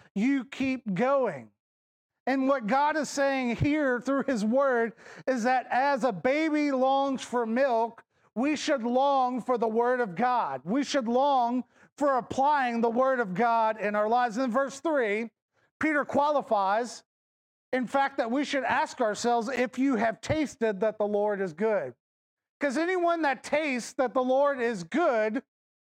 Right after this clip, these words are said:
won't feast on anything else. You ever had good steak and bad steak? You don't want that bad steak, right? You ever had, let me personalize this even more.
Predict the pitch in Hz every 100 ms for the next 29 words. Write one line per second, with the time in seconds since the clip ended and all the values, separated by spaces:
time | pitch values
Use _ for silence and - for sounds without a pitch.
0 | _ _ _ - 202 330 359 - _ _
1 | _ - 359 294 220 - - 240 247 277
2 | 254 277 262 285 208 117 - 226 320 311
3 | 240 294 240 - _ _ - 175 285 247
4 | - 269 269 294 285 226 190 208 247 226
5 | - 277 277 285 262 294 269 247 233 202
6 | 151 196 208 - 180 120 110 180 196 220
7 | - _ _ _ _ _ _ - 240 254
8 | 247 254 240 277 254 - 254 - 254 220
9 | 202 220 233 214 208 214 196 110